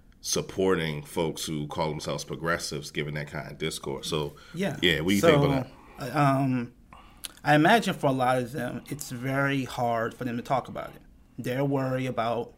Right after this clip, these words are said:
Speaker 2: replicating conservative stereotypes. And so much of their social capital comes from online conversations and not actually engaging with people on the ground. So in those online spaces, that is something you can get tagged with. That's what people can accuse you of.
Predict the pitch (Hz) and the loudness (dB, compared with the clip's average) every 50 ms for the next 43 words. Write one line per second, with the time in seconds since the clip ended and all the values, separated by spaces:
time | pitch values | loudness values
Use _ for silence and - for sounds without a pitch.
0 | _ _ - - - 131 135 - - 139 - - 135 127 123 123 117 135 123 - | _ _ -20 -10 -6 -6 -4 -4 -4 -6 -6 -4 -4 -4 -2 -4 -4 -6 -8 -6
1 | - 131 113 107 113 113 113 - - 123 117 95 98 - - - - - - - | -6 -6 -6 -6 -6 -10 -10 -10 -8 -8 -6 -6 -8 -10 -12 -14 -16 -16 -18 -18
2 | - - - - - - - - - - - - - - - 120 165 147 - - | -18 -18 -20 -20 -20 -20 -20 -20 -20 -20 -20 -20 -20 -12 -8 -6 -6 -6 -4 0
3 | - 151 160 170 160 151 143 135 131 135 - - 135 139 131 131 123 127 123 120 | 4 4 6 6 6 6 4 4 2 -2 -6 -4 -2 -2 -2 -2 -2 -4 -4 -2
4 | - 127 120 - - - - 151 143 147 143 123 123 117 - 139 123 - - 135 | -4 -4 -6 -6 -4 0 0 2 2 0 -2 -6 -8 -6 -6 -6 -6 -4 -4 -4
5 | - - 135 131 135 131 120 120 120 117 - - 120 120 - 143 - - 190 214 | -2 0 0 0 0 0 -2 -2 -4 -6 -6 -6 -6 -6 -6 -6 -4 -2 0 0
6 | 196 - - 123 117 113 - - - - - - - - - - - - - 143 | 0 -2 -4 -6 -8 -8 -10 -14 -18 -20 -20 -20 -20 -20 -20 -20 -6 0 2 4
7 | 135 135 131 135 - 131 135 127 - - 139 139 127 123 120 131 127 123 117 - | 4 6 4 4 4 2 0 0 0 -2 -2 -2 -2 -2 -2 -4 -4 -6 -6 -6
8 | 127 120 - - - - 113 110 107 110 - 135 131 113 107 - - - - - | -8 -8 -10 -10 -10 -8 -8 -6 -6 -6 -6 -4 -4 -4 -6 -8 -12 -16 -20 -20
9 | - - - - 135 127 127 127 127 123 120 - 127 131 131 127 135 156 - 208 | -20 -10 -4 -2 0 2 2 0 0 -2 -2 -2 -2 0 0 0 2 2 2 0
10 | 147 - - 135 117 117 - - 113 113 113 - - - - - - - - - | 0 -2 -4 -4 -4 -4 -6 -6 -6 -6 -8 -8 -12 -14 -18 -20 -20 -20 -20 -18
11 | - - 135 147 143 135 139 131 - - 143 131 - 127 120 127 113 - 120 113 | -4 2 4 4 6 6 4 2 2 2 0 2 0 -2 -4 -4 -4 -6 -6 -6
12 | 113 - - 147 139 135 131 131 - 131 131 127 123 - 113 107 - - - - | -6 -4 -2 0 0 0 -2 -4 -4 -4 -4 -4 -4 -4 -6 -8 -8 -10 -14 -14
13 | - 123 - 120 - - 110 110 - - - 143 135 127 123 131 123 123 123 120 | -14 -12 -12 -10 -10 -10 -8 -8 -8 -4 -2 -2 -2 -2 -2 -4 -2 -2 -2 -2
14 | 120 120 117 120 - - | -2 -2 -2 -4 -6 -10